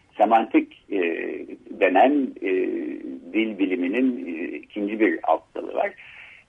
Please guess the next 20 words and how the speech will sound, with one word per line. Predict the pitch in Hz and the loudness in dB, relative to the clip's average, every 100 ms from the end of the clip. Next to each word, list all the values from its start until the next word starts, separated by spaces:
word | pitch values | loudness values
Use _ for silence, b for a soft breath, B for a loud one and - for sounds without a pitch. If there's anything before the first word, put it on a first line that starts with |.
| - | -4
Fakat | 285 294 - | 2 4 4
bunların | 240 262 294 | 4 6 8
ötesinde | 277 233 196 185 196 240 - | 6 4 -2 -2 0 0 0
bu | 202 - | -2 4
köpeklerle | 185 202 196 - 190 196 185 | 4 4 2 2 4 6 6
olan | 175 170 160 | 8 8 6
çalışmada | - 160 160 - 165 160 180 | 4 2 2 2 4 6 6
da | 165 120 | 8 6
aslında | 110 - 110 107 101 - | 6 -2 0 0 0 0
önemli | 98 107 123 147 | 0 2 2 4
olan | 175 120 202 233 - _ _ _ _ _ - _ _ _ _ | 6 6 4 0 -10 _ _ _ _ _ -20 _ _ _ _
pragmatik | - 165 170 175 - - - - - | 4 4 6 2 2 -2 -6 -20 -6
denilen, | 254 120 110 117 214 226 - | 2 4 6 4 4 0 -6
e, | 147 151 156 | -4 -4 -2
bir | 240 220 | -2 2
başka | 202 185 196 | 2 4 4
alt | 185 185 180 | 6 6 6
alan | 165 175 165 | 8 8 6
daha | 160 165 | 6 8
var. | 123 | 6